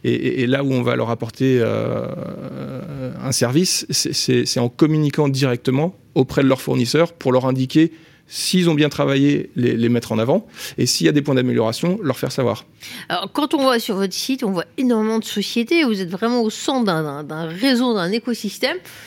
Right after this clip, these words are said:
Speaker 2: Euh, Colorine, par exemple, enfin, vous avez plein de partenaires, mais si on en prend un,
Speaker 1: <laughs>
Speaker 2: vous, vous êtes,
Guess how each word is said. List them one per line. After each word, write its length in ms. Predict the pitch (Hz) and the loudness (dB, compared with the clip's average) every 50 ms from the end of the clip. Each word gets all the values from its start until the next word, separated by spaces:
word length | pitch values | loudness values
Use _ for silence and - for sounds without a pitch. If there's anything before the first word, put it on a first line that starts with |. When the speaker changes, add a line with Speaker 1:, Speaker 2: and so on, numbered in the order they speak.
| - - - - - | -20 -20 -20 -14 -10
Speaker 2:
Euh, 80 | - 175 - | -10 -10 -6
Colorine, 520 | - - 269 277 269 269 320 349 349 320 294 | -2 -2 0 2 2 2 2 2 0 0 0
par 180 | - 208 202 | 0 0 0
exemple, 340 | 214 214 208 208 208 208 196 180 | 0 0 0 0 0 -2 0 0
enfin, 120 | 196 214 | -2 -2
vous 160 | 196 214 208 | 0 2 2
avez 120 | 226 202 196 | 2 2 2
plein 180 | - 240 214 | 0 -2 -2
de 40 | 220 | -2
partenaires, 520 | - 233 202 - - - 269 311 370 381 302 | -2 -4 -6 -4 -2 -2 -2 0 0 0 0
mais 80 | 247 | -2
si 140 | 240 - - | -2 0 0
on 120 | 254 247 247 | 0 2 2
en 120 | 247 240 | 2 2
prend 240 | 147 139 247 226 226 | 2 2 2 4 4
un, 120 | 262 330 427 480 - - | 2 2 0 -2 -6 -12
Speaker 1:
<laughs> 220 | - - - _ - | -20 -20 -18 _ -6
Speaker 2:
vous, 380 | 196 226 285 320 320 285 - 202 | -4 -2 0 0 0 0 -2 -4
vous 120 | 208 220 | -2 -2
êtes, 160 | 240 269 339 | -2 -2 -2